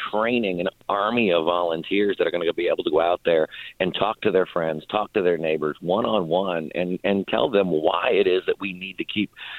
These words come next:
uh, President Trump in office. And it, and this is a, uh, this is a president who, despite nonstop negative coverage in the media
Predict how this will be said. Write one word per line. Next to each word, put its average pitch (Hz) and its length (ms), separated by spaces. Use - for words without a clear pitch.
uh, 87 160
President 92 460
Trump 90 240
in 82 160
office. 87 440
And 87 260
it, - 220
and 95 200
this 120 160
is 135 140
a, 101 260
uh, 90 120
this 117 140
is 139 120
a 131 60
president 90 560
who, 90 280
despite 107 560
nonstop 110 720
negative 101 600
coverage 85 360
in 80 160
the 78 40
media 67 440